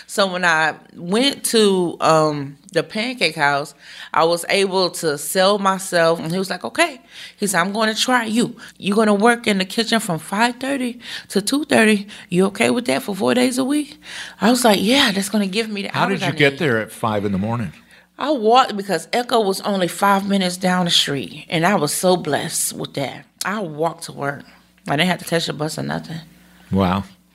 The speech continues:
Speaker 2: It's still early.
Speaker 1: Yeah, it's still early,
Speaker 2: Right.
Speaker 1: and it was dark. And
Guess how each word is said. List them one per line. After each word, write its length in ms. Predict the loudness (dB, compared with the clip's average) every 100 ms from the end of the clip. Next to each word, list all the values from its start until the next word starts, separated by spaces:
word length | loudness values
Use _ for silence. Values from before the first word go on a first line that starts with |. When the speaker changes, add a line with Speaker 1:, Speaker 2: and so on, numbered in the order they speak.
| -8
Speaker 2:
It's 160 | -8
still 280 | -2 0 4
early. 440 | 6 4 0 -6 -14 _ -6
Speaker 1:
Yeah, 320 | 0 4 4
it's 180 | 2 -2
still 260 | -4 -4 2
early, 400 | 2 2 -2 -6 -14 -18 -12
Speaker 2:
Right. 180 | -12 -4 2
Speaker 1:
and 480 | 4 4 4 2 0
it 100 | 0
was 160 | 0 0
dark. 460 | 0 2 0 -4 -12 -20 -20 -8 -2
And 320 | 0 0